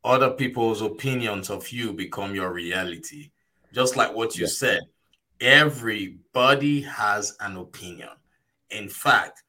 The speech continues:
Speaker 1: that person who has no idea about what you want to get yourself into has more opinion than an expert in that area. Am I correct? <laughs>
Speaker 2: That is always the case. And, and, and the sooner you learn that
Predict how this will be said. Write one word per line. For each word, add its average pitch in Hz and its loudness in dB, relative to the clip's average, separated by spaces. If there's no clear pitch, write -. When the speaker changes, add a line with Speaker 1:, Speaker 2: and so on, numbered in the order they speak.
Speaker 1:
that 139 2
person 131 2
who 147 2
has 123 2
no 135 4
idea 135 2
about 104 -6
what 123 -4
you 123 -4
want 123 -4
to 107 -8
get 113 -6
yourself 104 -6
into 151 -2
has 120 0
more 160 6
opinion 104 -2
than 110 -4
an 107 -6
expert 113 -2
in 101 -14
that 101 -6
area. 95 -4
Am 107 -2
I 135 4
correct? 135 2
<laughs> - -16
Speaker 2:
That 143 8
is 139 4
always 139 12
the 127 8
case. 117 4
And, 104 2
and, 120 6
and 127 2
the 131 6
sooner 220 10
you 196 12
learn 170 12
that 165 10